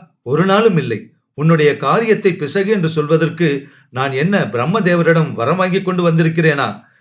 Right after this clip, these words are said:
நீ எது செய்தாலும் அதுதான் சரி. இருந்தாலும் அடிக்கடி குறுக்கிட்டு பேசாமல்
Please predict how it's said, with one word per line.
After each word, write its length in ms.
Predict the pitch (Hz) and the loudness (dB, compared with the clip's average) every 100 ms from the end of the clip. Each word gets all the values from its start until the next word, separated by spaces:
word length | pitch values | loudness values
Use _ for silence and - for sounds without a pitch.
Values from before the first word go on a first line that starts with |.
| _ _ | _ _
நீ 180 | 143 | -8
எது 220 | 123 135 196 | -2 -2 -2
செய்தாலும் 540 | 190 180 175 180 214 | 0 0 2 2 2
அதுதான் 380 | 131 156 170 190 | 0 2 0 0
சரி. 480 | - 139 135 90 - _ _ _ | -2 -2 -4 -10 -20 _ _ _
இருந்தாலும் 760 | 139 175 190 175 196 143 - _ | 0 0 4 2 2 -2 -8 _
அடிக்கடி 500 | 131 180 - 196 247 | 0 0 0 -4 -2
குறுக்கிட்டு 480 | 190 202 202 - 196 | -2 0 -2 -2 2
பேசாமல் 560 | 165 160 165 175 151 | 2 2 0 0 -2